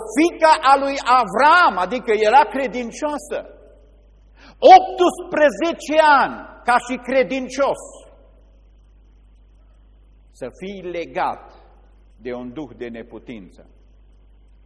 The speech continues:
să umbli gârbo. Spune cuvântul lui Dumnezeu că Iisus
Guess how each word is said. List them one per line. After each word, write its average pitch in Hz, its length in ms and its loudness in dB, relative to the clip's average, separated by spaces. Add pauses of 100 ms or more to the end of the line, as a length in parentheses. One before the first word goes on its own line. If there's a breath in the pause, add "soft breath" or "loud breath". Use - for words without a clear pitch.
(120)
să - 160 -16
umbli 127 420 -12
gârbo. 98 480 -18 (3250)
Spune 147 340 -12
cuvântul 135 440 -12
lui 127 120 -14
Dumnezeu 120 580 -14
că 131 140 -20
Iisus 131 480 -20